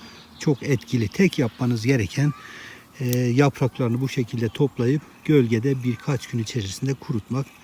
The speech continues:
Kuruttuktan sonra da bunu kaynar suya koyuyoruz. Bir bardak, e, içerisine yaklaşık on gram, yani bir yemek kaşığı kadar ve bu şekilde şifalı çayımız hazır hale geliyor.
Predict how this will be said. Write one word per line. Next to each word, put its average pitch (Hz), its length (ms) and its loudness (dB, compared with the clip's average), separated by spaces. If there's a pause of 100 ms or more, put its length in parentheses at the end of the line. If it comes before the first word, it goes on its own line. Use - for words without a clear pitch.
(320)
Kuruttuktan 123 580 0
sonra 113 400 0
da 131 200 0
bunu 139 300 4 (460)
kaynar 127 320 2
suya 110 420 -4 (440)
koyuyoruz. 131 560 4
Bir 120 200 2
bardak, 123 460 0 (140)
e, 120 240 0
içerisine 143 520 0
yaklaşık 131 680 0
on 139 220 4
gram, 113 320 -2 (520)
yani 120 260 -2
bir 139 100 4
yemek 117 340 4
kaşığı 113 360 -2
kadar 131 320 -2 (520)
ve 143 120 -2
bu 156 80 2
şekilde 127 480 0
şifalı 117 480 -2
çayımız 131 520 -4 (220)
hazır 127 260 -6
hale 110 300 -6
geliyor. 131 440 -4